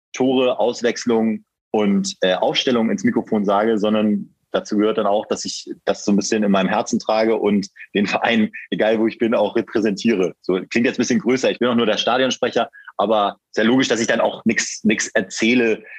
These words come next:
äh, irgendwas, was ich höre im Freundeskreis oder im privaten Bereich. So, das reicht. Ich freue mich, wenn ich das selbst für mich erfahre. So, das, das ist auch schon schön genug. Und, äh,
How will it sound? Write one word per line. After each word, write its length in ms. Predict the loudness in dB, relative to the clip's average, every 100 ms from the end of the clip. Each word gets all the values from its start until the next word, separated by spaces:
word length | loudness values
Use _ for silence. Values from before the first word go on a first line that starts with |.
| -4
äh, 220 | 0 2
irgendwas, 400 | 2 0 -2 -4 -4
was 140 | -4
ich 140 | -2
höre 260 | 0 2 2
im 140 | 0
Freundeskreis 640 | -2 0 0 0 0 -2 0
oder 100 | -2
im 60 | -2
privaten 400 | -2 -2 0 0
Bereich. 320 | 0 0 0
So, 120 | -2
das 200 | -2 -4 -4
reicht. 300 | 0 0 -2
Ich 120 | -4
freue 180 | -2 0
mich, 260 | -2 -4 -2
wenn 140 | -2
ich 80 | 0
das 100 | 0
selbst 460 | 0 -2 -8 -12 -2
für 60 |
mich 160 | 0 2
erfahre. 480 | 0 0 0 0 0
So, 80 | 0
das, 180 | 0 -2 -4
das 140 | -4 0
ist 40 |
auch 140 | 0 0
schon 180 | -2
schön 220 | 0 2 4
genug. 300 | 2 0 0
Und, 260 | 0 0 0
äh, 300 | 0 0 0